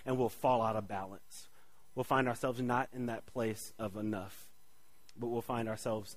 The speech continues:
out of balance with reality. The third thing, so the first was be realistic. The second one was create margin. And then the final one is be generous.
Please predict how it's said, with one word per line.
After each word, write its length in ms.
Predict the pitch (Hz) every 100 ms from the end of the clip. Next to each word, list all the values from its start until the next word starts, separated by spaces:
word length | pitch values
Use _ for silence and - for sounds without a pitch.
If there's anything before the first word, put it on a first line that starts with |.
| -
out 160 | 110
of 80 | 113
balance 600 | 101 95 98 - - - - 110
with 160 | 104
reality. 460 | 95 95 90 90 85 - - - - - - - - - - - - - - - - - -
The 80 | 147
third 280 | 196 170 160
thing, 340 | 143 120 107 - - - - - - -
so 120 | 147
the 60 |
first 340 | 135 180 180 -
was 180 | 147 120
be 220 | 131 170
realistic. 560 | 160 147 147 - 127 - 117
The 60 |
second 340 | - 156 156 143
one 160 | 139
was 220 | 131 - - - - -
create 480 | - 160 147 147 -
margin. 580 | 131 131 131 127 127 113 -
And 160 | 127
then 160 | 123 127
the 60 |
final 360 | 120 135 139 131
one 200 | 127 120
is 160 | 110 -
be 300 | 113 113 120
generous. 680 | 117 110 107 - - -